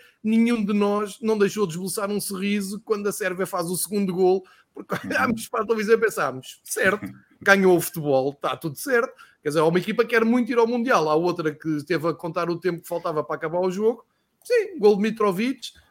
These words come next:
Speaker 1: dá a ideia que ninguém conhecia o Mitrovic, joga na segunda divisão, ninguém conhecia o Vlahovic, que espalha magia na Série A. Sim, tudo bem, vamos então para o play-off.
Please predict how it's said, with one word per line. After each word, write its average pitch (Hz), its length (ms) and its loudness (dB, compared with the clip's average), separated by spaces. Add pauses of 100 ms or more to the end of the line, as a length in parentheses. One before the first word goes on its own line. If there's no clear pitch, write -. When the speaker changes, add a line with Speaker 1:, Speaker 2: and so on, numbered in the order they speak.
(160)
Speaker 1:
dá 170 100 2
a 185 40 6
ideia 196 240 4
que 165 80 -4
ninguém 190 220 2
conhecia 180 280 -4
o 190 40 0
Mitrovic, 180 500 0
joga 175 240 -2
na 175 100 -6
segunda 180 300 -4
divisão, 175 560 -2
ninguém 180 280 -2
conhecia 165 260 -4
o 165 40 4
Vlahovic, 160 680 0
que - 140 -20
espalha 156 360 -4
magia 156 360 -4 (280)
na 160 120 -2
Série 170 300 0
A. 180 160 -4
Sim, 370 380 -8
tudo 180 280 -2
bem, 151 160 2
vamos 202 240 -4
então 190 200 -4
para 180 120 -2
o 175 60 0
play-off. 170 440 2